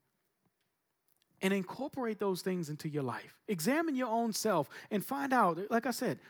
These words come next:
what's easy for you, what's hard for you. And apply those things to your life so that you can achieve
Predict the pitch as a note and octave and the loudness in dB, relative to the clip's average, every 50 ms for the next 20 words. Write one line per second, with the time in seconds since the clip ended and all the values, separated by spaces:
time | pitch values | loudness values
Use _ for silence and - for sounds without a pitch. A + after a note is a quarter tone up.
0 | - - _ - F#3 C4+ D4 - - - A#3 B3+ C4 A#3+ C4+ A#3 - B3+ A#3 A#3 | -20 -16 _ -2 2 2 2 2 2 2 2 4 4 4 0 -2 -2 -2 -2 0
1 | B3 A#3+ F#3+ E3 F3+ - - E3 E3 E3 D3 C#3 - - A2+ G#2+ G2+ G2+ - _ | -2 -2 -4 -6 -10 -10 -6 -4 -2 -2 -2 -2 -4 -8 -12 -12 -14 -16 -20 _
2 | _ _ _ _ _ _ _ _ _ _ _ _ _ _ _ _ _ _ _ _ | _ _ _ _ _ _ _ _ _ _ _ _ _ _ _ _ _ _ _ _
3 | _ _ _ _ _ _ _ _ _ _ _ - D#3+ E3 D#3 D3 - - C#3+ - | _ _ _ _ _ _ _ _ _ _ _ -2 -2 -2 -2 -4 -6 -6 -6 -6
4 | - - G3 F#3+ A3+ A3+ A#3 A3 G#3 G3 F3+ - G3+ F#3+ F#3 F3+ - - F3+ F#3 | -6 -6 -2 0 2 2 2 2 2 0 0 0 0 0 0 0 0 -2 0 2
5 | F#3+ F3+ D#3 C#3 C3 A#2+ A#2+ A2+ - - - _ - - - _ - - - - | 4 6 6 6 4 4 0 -4 -8 -12 -18 _ -20 -20 -20 _ -8 -4 -2 2
6 | - F3 E3+ E3 D#3 C3+ A#2+ G#2+ G2 - - - - - - _ _ _ _ _ | 4 6 6 4 4 2 0 -2 -2 -6 -10 -12 -14 -14 -16 _ _ _ _ _
7 | _ _ _ _ _ _ _ _ _ _ _ _ _ _ _ D#3 E3 - - D3+ | _ _ _ _ _ _ _ _ _ _ _ _ _ _ _ -2 0 0 0 0
8 | D3 - - - - F3+ F3 E3+ E3+ E3 E3 D#3+ - | 0 -2 -4 -4 -2 0 2 2 2 0 0 -2 -6